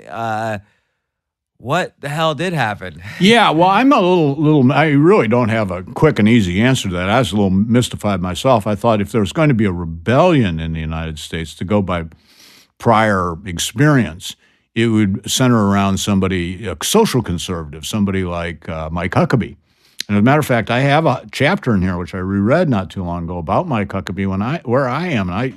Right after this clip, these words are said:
Speaker 2: I,
Speaker 1: You
Speaker 2: Mike,
Speaker 1: tear him apart.
Speaker 2: I do. And Mike, I apologize. I, I, you know, I, I was, uh, I don't like social conservatives. It's true. I mean, I don't like the ideology of social conservatives,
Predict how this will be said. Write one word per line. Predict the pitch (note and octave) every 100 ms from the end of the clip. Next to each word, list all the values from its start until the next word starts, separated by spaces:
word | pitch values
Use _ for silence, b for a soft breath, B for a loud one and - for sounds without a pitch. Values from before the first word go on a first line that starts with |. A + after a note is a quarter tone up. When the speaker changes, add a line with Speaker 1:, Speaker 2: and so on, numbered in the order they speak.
| - G2 E2
Speaker 2:
I, | B2
Speaker 1:
You | - E3+ F#2+
Speaker 2:
Mike, | F#2+ -
Speaker 1:
tear | C#3
him | D3 B2+
apart. | A#2 C3 B2 E2 A#2+
Speaker 2:
I | D3+
do. | B3 E3 B3 C3+
And | G2 G2
Mike, | D3+ A#3
I | C#3+ G#3
apologize. | D#3+ G2 C#3 C#3+ G#2 G2 F2 F2
I, | B2 D3
I, | C#3 E3 F3+ C#3+
you | C3+
know, | B2+
I, | A#2 B2+ D#3 D3+
I | C3 D3+
was, | C#3 G#2+ - -
uh, | A#2+
I | G2+ G#2
don't | G#2+ E3+ D#3+
like | C3+ B2+
social | - E2 - D#2+
conservatives. | F2 D#2+ F2+ E2+ D2+ D#2+ -
It's | -
true. | - C3 D#2+ F2
I |
mean, | F2 F#2
I | F#2+
don't | G#2+ G#2
like | G2+ D#2+
the | F2+
ideology | F2 D#2+ E2+ F2+ G2 F#2+ D#2 D#2+
of | -
social | F2+ E2 E2
conservatives, | D2 D#2 F#2 E2 D#2